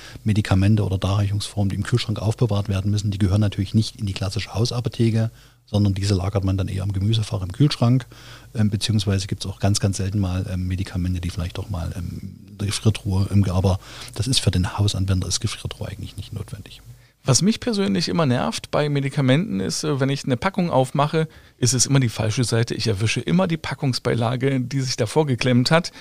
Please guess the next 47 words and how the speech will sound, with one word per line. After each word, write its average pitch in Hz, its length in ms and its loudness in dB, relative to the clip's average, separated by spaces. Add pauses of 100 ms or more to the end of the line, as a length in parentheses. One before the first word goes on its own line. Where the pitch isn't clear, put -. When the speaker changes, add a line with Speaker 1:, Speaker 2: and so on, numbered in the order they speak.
(300)
Speaker 2:
Kann - 160 2
man 220 80 6
denn, 208 160 4
um 147 240 2
Platz - 300 -2
zu 202 100 -2
sparen, 165 720 0
die 147 140 -2
Verpackungen 160 600 0
und 139 100 0
Beipackzettel 127 800 0
wegwerfen? 104 580 -4 (420)
Speaker 1:
Würde 120 200 8
ich 104 80 8
nicht 110 160 8
empfehlen, 92 500 2
äh, 95 100 -2
würde 110 140 2
ich 95 80 0
nicht 104 160 2
empfehlen, 92 400 0
weil 98 220 2 (320)
häufig 127 240 6
steht 110 160 2
auf 104 80 0
den 104 140 4
Medikamenten, 104 720 2
ähm, 104 280 0
nur 110 200 0
ein 98 80 -2
Bruchteil 113 420 2
von 104 160 2
dem 107 180 2
drauf, 104 480 -2
ähm, 95 340 -2
was 98 140 -4
tatsächlich 101 500 -2
auch, 92 240 -2 (460)
ja, 92 180 -2
wichtig 107 300 -2
wäre, 98 120 2
um 95 120 0
das 95 100 -2
Medikament 101 480 2
eindeutig 104 400 0
zu 113 100 -2
identifizieren. 110 760 0